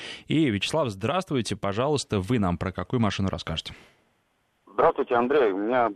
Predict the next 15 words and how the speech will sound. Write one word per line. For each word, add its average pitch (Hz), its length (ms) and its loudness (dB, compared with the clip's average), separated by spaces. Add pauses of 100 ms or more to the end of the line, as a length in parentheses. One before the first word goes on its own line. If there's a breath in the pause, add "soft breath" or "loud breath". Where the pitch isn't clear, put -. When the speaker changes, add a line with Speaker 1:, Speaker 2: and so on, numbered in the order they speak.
Speaker 2:
маленькая 139 400 0
короткая 139 440 2
история. 131 460 2 (200)
А, 95 300 -2
как 123 220 -4
мы 135 160 0
ушли 127 200 -6
к - 40 -12
конкурентам 131 580 -2
и 95 100 -4
в 98 60 -6
итоге 123 260 -4
не 101 360 -4
купили, 101 440 -8 (760 soft breath)
а, 80 220 -2